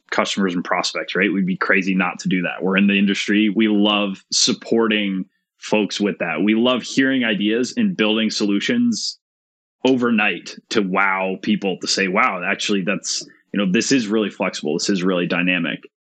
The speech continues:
But there's a difference of coming in and, and having ideas, having some sort of foundation versus coming in just with nothing. And I think that's where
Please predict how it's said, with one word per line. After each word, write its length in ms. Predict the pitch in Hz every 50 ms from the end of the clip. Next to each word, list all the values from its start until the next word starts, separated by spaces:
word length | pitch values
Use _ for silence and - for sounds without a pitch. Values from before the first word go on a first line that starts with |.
| _ _ _ _ _ -
But 140 | 139 127
there's 160 | 156 156 131 135
a 60 | 131
difference 500 | 98 139 139 147 - 175 165 139 - 120
of 100 | 101 -
coming 320 | - 117 117 113 107 104
in 180 | 104 107 107 107
and, 140 | 98 92 -
and 140 | 107 92 87
having 400 | - - 135 151 139 139 131 120
ideas, 560 | 107 104 95 85 101 101 101 92 92 95 -
having 340 | - - 113 113 113 117 107
some 160 | - - 104
sort 200 | - - 104 90
of 80 | 90 -
foundation 680 | - 92 90 85 90 95 92 - - 98 90 87 87 - _ _ _ _ _ _
versus 320 | 90 90 107 104 98 - -
coming 300 | - 120 113 107 101 98
in 280 | 95 95 92 92 92 85
just 400 | - 95 87 - - - - _ _ _ _ _ _ _ _ _ _ _ -
with 320 | 98 104 110 110 110 -
nothing. 500 | 110 98 95 87 - - 82 69 - - - - - - - - - _ _
And 100 | 120 127
I 80 | 127 127
think 280 | 113 151 170 143 98
that's 280 | 104 120 120 127 - -
where 520 | 120 113 113 110 107 107 104 104 101 -